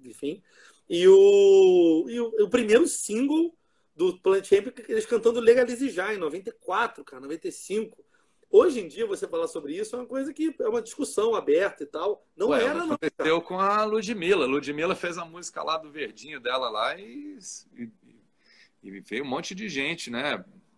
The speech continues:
Speaker 2: Brigar, falar, ah, apologia, perdeu os patrocínios, perdeu, né, uma, uma coisa. Isso na época as pessoas não tinham, não sabiam como lidar ainda,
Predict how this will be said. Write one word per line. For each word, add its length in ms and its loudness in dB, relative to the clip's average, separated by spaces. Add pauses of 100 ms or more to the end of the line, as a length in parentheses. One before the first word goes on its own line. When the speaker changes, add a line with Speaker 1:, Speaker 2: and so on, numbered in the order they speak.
(680)
Speaker 2:
Brigar, 720 -4
falar, 460 -6
ah, 260 -6
apologia, 960 -6
perdeu 360 2
os 100 -2
patrocínios, 760 -4
perdeu, 460 -6 (340)
né, 140 -4
uma, 360 -4
uma 220 -6
coisa. 300 -2 (260)
Isso 240 -6
na 220 0
época 300 -4
as 80 -6
pessoas 340 -8
não 100 -10
tinham, 360 -12
não 100 -8
sabiam 320 -4
como 180 -10
lidar 280 -2
ainda, 360 -10